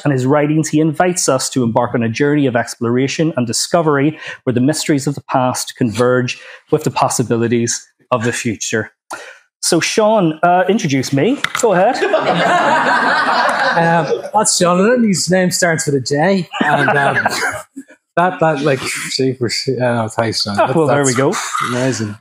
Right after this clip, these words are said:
Speaker 2: Wow.
Speaker 1: No, um, it, it was kind of fun because the first time that, uh, I was speaking to Daniel there while we had our intermission,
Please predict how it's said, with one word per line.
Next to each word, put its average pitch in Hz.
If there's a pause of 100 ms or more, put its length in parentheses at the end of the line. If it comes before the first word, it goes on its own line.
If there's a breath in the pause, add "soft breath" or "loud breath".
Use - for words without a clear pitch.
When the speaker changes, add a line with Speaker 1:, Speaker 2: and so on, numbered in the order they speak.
Speaker 2:
Wow. 127
Speaker 1:
No, 196
um, 170
it, 180
it 202
was 190
kind 254
of -
fun 196
because 156
the 165
first -
time 151
that, 123
uh, 135
I 127
was 135
speaking -
to 127
Daniel 131
there 123
while 127
we 117
had 117
our 117
intermission, 113